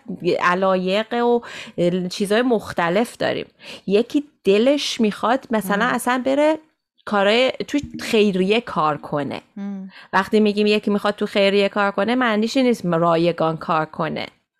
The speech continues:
Speaker 2: مم.
Speaker 1: ولی می‌خواد، یعنی یه سری اولویتایی داره که اوکیه، من شیرین نمی‌خوام تو خیریه کار کنم، می‌خوام کار خیر بکنم، ولی نمی‌خوام برم تو کا-، خیریه کار
Speaker 2: عضو
Speaker 1: کنم.
Speaker 2: خیریه باشی، آره.
Speaker 1: عضو خیریه باشم.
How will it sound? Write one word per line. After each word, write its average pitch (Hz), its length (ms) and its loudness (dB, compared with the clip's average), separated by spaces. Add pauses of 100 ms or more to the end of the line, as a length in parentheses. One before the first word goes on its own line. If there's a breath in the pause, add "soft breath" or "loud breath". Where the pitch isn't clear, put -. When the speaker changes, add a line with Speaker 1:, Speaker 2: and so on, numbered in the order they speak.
Speaker 2:
مم. 202 220 -12
Speaker 1:
ولی 208 220 2
می‌خواد، 254 420 0 (300)
یعنی 196 220 2
یه 262 200 2
سری 269 200 2
اولویتایی 190 840 0
داره 247 200 -2
که 240 120 -6
اوکیه، 180 480 -2
من 175 480 -2 (180)
شیرین 233 540 0
نمی‌خوام 190 460 0
تو 165 140 -10
خیریه 165 360 0
کار 160 140 -2
کنم، 160 200 -4
می‌خوام 202 400 0
کار 214 240 2
خیر 160 340 0
بکنم، 156 420 -4 (400 loud breath)
ولی 233 140 2
نمی‌خوام 294 360 0
برم 170 160 0
تو 170 140 -8
کا-، - 220 -6
خیریه 160 420 0
کار 220 180 -2
Speaker 2:
عضو 160 100 -2
Speaker 1:
کنم. 196 100 -6
Speaker 2:
خیریه 180 560 -8
باشی، 165 460 -16
آره. 185 160 -6
Speaker 1:
عضو 220 220 -2
خیریه 190 400 0
باشم. 170 360 -2